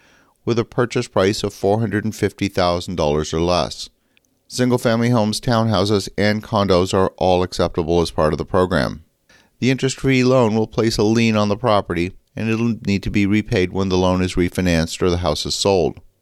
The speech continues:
In both California and Utah, we're seeing builders respond positively to these new programs,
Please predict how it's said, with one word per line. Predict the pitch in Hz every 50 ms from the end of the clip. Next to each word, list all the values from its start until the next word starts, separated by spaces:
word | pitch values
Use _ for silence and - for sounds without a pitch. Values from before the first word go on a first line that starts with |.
| _ _ _ _ _ _ _
In | - 110
both | 110 117 117 117
California | - - 120 110 120 - - 120 117 120 120 120
and | - 95 117 120 123
Utah, | 127 123 117 - 113 92 90 92 104 113 113 _
we're | - - 110 113
seeing | - - 113 113 117 107
builders | 110 110 110 107 101 98 98 - -
respond | 107 - - - 95 95 92 90 -
positively | - 104 92 104 101 104 101 - - 110 92 107 104 98
to | - -
these | 95 95 101 98 -
new | 107 101
programs, | 95 - 117 101 92 92 90 85 85 90 90 - -